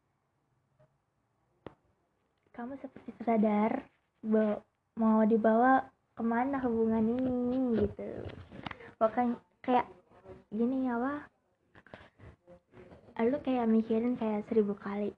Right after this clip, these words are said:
ini orang yang tepat gak sih sama gua, dia tipe gua apa enggak sih gitu. Kayak, ini tepat banget gak sih sama gua,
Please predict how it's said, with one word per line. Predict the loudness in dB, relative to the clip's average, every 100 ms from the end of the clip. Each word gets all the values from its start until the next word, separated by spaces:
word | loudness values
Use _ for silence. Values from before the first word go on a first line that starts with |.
| -4
ini | -4 -4
orang | -6 -4 -4 -4
yang | -8 _ _ -18
tepat | -8 -2 0 2
gak | 2 2
sih | 0
sama | 2 0 -2
gua, | -4 -2 -4 -6 -14 _ -12 -8 -2
dia | -2
tipe | -2 -4 -4
gua | 0 0 -2
apa | -2
enggak | -2 -4 -6
sih | -2 2 2
gitu. | 2 -2 -10 -10 -12 -16 _ _ _ _ _ _ _ _ _ -20 _ _ -20 _ _ _ _ _ _ _ _ -4
Kayak, | -4 -6 _ -12
ini | -10 -10
tepat | -10 -6 -2
banget | -2 -2 -6
gak | -6
sih | -4
sama | -4 -2 -2
gua, | -2 -2 -2 -2 -4